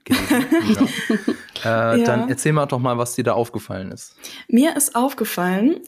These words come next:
Speaker 2: dass, ähm, irgendwie, ach so, ist das jetzt voll spoilermäßig, ne? Das kann ich gar nicht sagen. Oder sollen wir jetzt kurze Spoilerwarnung
Speaker 1: Kannst, vielleicht
Speaker 2: machen?
Speaker 1: kannst du's ja,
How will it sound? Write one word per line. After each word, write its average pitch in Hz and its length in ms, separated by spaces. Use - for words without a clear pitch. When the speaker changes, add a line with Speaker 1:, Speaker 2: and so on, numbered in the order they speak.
Speaker 2:
dass, 247 580
ähm, 202 560
irgendwie, 240 540
ach 208 140
so, 247 180
ist 190 100
das 202 140
jetzt 185 160
voll 170 120
spoilermäßig, 185 680
ne? 190 80
Das 202 140
kann 202 140
ich 208 80
gar 175 100
nicht 180 140
sagen. 185 480
Oder 185 340
sollen 202 160
wir 190 80
jetzt - 220
kurze 202 260
Spoilerwarnung 170 440
Speaker 1:
Kannst, 175 160
vielleicht 147 240
Speaker 2:
machen? - 60
Speaker 1:
kannst 165 220
du's 175 140
ja, 160 360